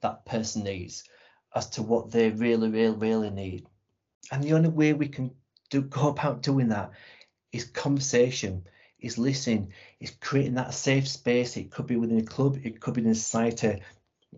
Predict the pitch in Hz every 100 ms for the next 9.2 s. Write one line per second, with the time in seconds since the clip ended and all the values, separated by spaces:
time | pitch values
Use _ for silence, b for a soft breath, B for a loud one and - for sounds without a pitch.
0 | - 127 120 117 117 117 117 117 113 110
1 | 139 131 107 - B B _ 107 110 110
2 | 107 - - 113 95 - 104 - 117 113
3 | - - 113 117 - - 120 104 - -
4 | 113 113 113 101 92 - - b b b
5 | b b _ _ - 127 139 151 139 -
6 | 135 131 120 113 - 139 - - 123 -
7 | - 127 113 - _ _ _ _ _ _
8 | 127 139 - 107 127 147 139 127 123 117
9 | 101 92